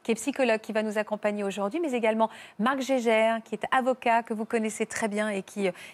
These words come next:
également va nous accompagner pendant toute cette émission. Euh, j'ai envie d'accueillir d'abord nos, nos deux sœurs qui sont là, Virginie et Patricia. Merci d'être avec nous.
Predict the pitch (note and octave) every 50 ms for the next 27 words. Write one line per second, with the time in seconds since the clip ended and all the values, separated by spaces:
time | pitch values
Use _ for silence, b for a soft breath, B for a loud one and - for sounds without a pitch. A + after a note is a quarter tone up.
0 | B B A#3+ G#3 A#3 A3 A3 A3 A3 A3 G#3+ G#3 G#3 G3+ F#3+ G3+ G3 - G3+ F#3+
1 | - G3+ G3 G3+ G3+ G#3 - G3 F#3+ F#3+ F#3+ - C#4 A#3 - A3+ A3 - G#3+ G3
2 | G3+ G3 - - C#4+ D4+ D#4 D4+ B B B B B B - - F#3 - - -
3 | - A#3+ A3+ A3+ B3+ A3+ A3+ - B3 A#3 A#3 B3+ B3 A3 A3+ G#3+ A#3 A#3 A#3+ A3
4 | G#3+ G#3 G3 G3 G3+ G#3 F#3+ A#3+ B3 A#3+ - - C#4 C4+ B3+ A#3+ A3 G#3 - -
5 | - - G#3+ - - A3 G#3+ A3 A#3+ A#3 B3 A#3 G#3+ A3 G#3+ G#3+ G#3+ G#3+ G#3+ G#3
6 | - - G#3+ - - - G#3+ G#3 G#3+ A3 - - - C4+ B3 B3 A3+ - - A3
7 | G#3 G#3+ G#3 - - A3+ A3+